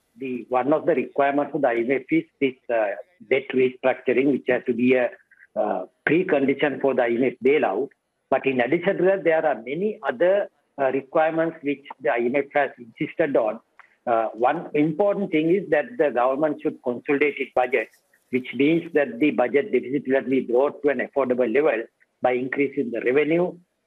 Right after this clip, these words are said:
as well as cutting down the expenditure, except what is meant for the poor people. Now, in this case, the new government that is to be formed, uh, after twentieth, hopefully, uh, will have a gigantic task because our treasury is,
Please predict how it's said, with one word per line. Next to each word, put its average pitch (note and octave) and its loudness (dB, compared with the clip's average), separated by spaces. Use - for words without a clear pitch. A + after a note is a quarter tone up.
as C3+ 0
well C#3+ 2
as D3+ 2
cutting C3+ -4
down C3+ 0
the A#2+ -2
expenditure, D3+ 0
except - -4
what D#3+ 0
is F3 0
meant C#3 -2
for D3+ 0
the C#3 -2
poor C3+ 2
people. - -16
Now, C3+ 2
in B2 -2
this A3 2
case, G3+ 2
the B2 2
new F3+ 2
government E3 0
that D3+ 0
is D#3 -2
to D3+ -6
be D3 0
formed, E3+ 0
uh, C#3+ 2
after C#3 -2
twentieth, D#3 0
hopefully, C#3 -2
uh, B2 2
will D3+ 2
have D#3+ 2
a E3+ 2
gigantic D3 -2
task D#3 0
because D#3 0
our F3+ 2
treasury G3 0
is, G3 -6